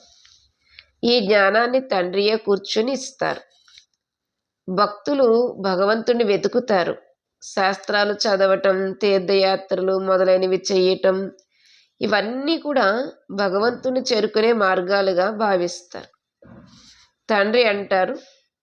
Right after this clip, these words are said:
"అసలు ఇవి మార్గాలు కానే కావు, మార్గాన్నైతే నేనే తెలియచేస్తాను. అందులకు చేతికర్ర అయిన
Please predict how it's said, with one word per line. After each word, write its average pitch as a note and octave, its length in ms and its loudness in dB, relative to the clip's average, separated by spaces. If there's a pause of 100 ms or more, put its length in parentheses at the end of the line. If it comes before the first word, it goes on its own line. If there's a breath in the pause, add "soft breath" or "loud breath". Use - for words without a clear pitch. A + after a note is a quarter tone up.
(420)
"అసలు B3 260 -2
ఇవి D4 180 0
మార్గాలు G3+ 640 0
కానే G3+ 480 -2
కావు, G#3 640 -2 (580)
మార్గాన్నైతే G#3 800 -2
నేనే A3+ 340 -4
తెలియచేస్తాను. A#3 1000 -6 (1120 soft breath)
అందులకు A#3+ 520 0
చేతికర్ర A#3 800 0
అయిన G#3+ 360 0